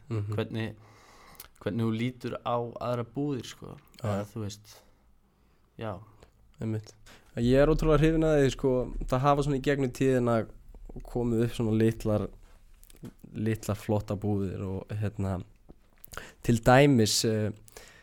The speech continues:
Speaker 1: shout out á, hérna, gæina sem eru með, ég veit ekki hvað þeir heita, eh, sem eiga Skuggi í Reykjavík.
Speaker 2: Já, Steinar albúm.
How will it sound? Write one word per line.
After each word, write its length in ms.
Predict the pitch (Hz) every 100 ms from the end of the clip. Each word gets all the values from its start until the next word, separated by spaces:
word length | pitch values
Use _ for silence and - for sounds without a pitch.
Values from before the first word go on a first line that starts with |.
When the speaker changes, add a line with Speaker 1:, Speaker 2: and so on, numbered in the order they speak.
| _
Speaker 1:
shout 340 | - 135 127 127
out 180 | 123 120
á, 120 | 123 123 110
hérna, 360 | 113 113 110
gæina 340 | 104 120 117 110
sem 160 | 120 117
eru 140 | 113
með, 400 | 113 113 107 98
ég 80 | 107
veit 160 | 113 135
ekki 220 | 139 131
hvað 240 | - 123
þeir 40 | 117
heita, 440 | 127 127 123 120 - - _ _ _ - _ _ - - - - - -
eh, 320 | 101 113 110 107
sem 180 | 123
eiga 200 | 113 117 110
Skuggi 520 | 131 123 - 123 120
í 40 |
Reykjavík. 640 | 113 127 131 147 139 123 - - - -
Speaker 2:
Já, 140 | 110 104
Steinar 480 | - 110 117 127 123 -
albúm. 400 | 120 - 139